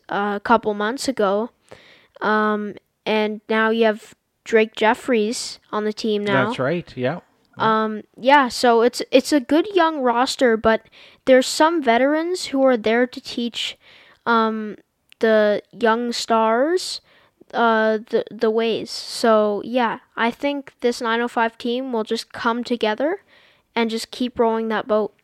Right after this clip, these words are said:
Speaker 2: Well, fans, listen, uh, I'm ever optimistic,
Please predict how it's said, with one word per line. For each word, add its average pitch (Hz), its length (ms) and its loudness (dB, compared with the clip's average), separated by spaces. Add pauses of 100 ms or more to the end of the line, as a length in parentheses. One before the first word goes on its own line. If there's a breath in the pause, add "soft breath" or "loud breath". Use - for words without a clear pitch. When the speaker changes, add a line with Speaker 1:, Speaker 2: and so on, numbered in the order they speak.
(120)
Speaker 2:
Well, 143 280 2
fans, 143 600 -4
listen, 143 440 -4 (100)
uh, 120 480 -2 (120)
I'm 147 320 -6
ever 151 360 -2
optimistic, 139 840 -6